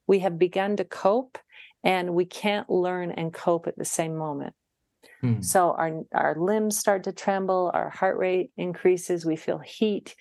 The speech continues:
Speaker 1: in our neck
Speaker 2: Hmm.
Speaker 1: and our face, we clench our fist or our jaw, we hunch up our shoulders, we protect our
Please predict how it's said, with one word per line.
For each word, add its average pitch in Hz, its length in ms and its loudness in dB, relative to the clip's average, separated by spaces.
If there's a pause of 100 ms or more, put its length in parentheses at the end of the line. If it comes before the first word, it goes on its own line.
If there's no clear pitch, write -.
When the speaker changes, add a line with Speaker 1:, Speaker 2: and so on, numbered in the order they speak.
(260)
Speaker 1:
in 175 140 0
our 160 120 -2
neck 160 280 0
Speaker 2:
Hmm. - 60 -12
Speaker 1:
and 160 80 -4
our 156 120 -6
face, 208 580 2 (260)
we 165 120 2
clench 180 460 -4
our 160 140 0
fist - 580 0
or 156 320 -2 (260)
our 160 140 2
jaw, 196 440 2
we 175 180 0
hunch 170 320 -6
up 165 160 -2
our 156 120 0
shoulders, 196 640 0
we 165 60 2
protect 175 500 -2
our 165 140 0